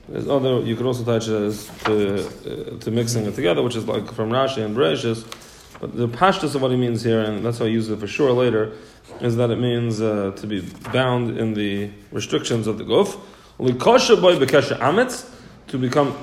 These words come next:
extremely attached to the guf. Ulipoy boy p'ula shonis, and to, through the guf, or within the guf do many different acts, bizmanim shonim, at different times.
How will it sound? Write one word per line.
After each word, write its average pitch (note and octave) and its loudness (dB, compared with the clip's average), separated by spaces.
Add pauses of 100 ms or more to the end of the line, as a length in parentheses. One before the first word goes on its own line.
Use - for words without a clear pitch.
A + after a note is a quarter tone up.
(140)
extremely G3 4
attached D3+ 6
to B2+ 2
the A2+ 0
guf. A#3 4 (460)
Ulipoy C#3 6
boy G3 6
p'ula E3 4
shonis, E3+ 2
and B2+ 0
to, A#2+ 0 (540)
through G3+ 2
the F#3 6
guf, D#3 6 (500)
or A2+ 2
within A#2 0
the F#3+ 4
guf B2+ 2
do D#3 2
many C#3+ 2
different A#2 -4
acts, F3 0 (340)
bizmanim D#3 2
shonim, C3 4
at B2 2
different A#2+ 0
times. - -4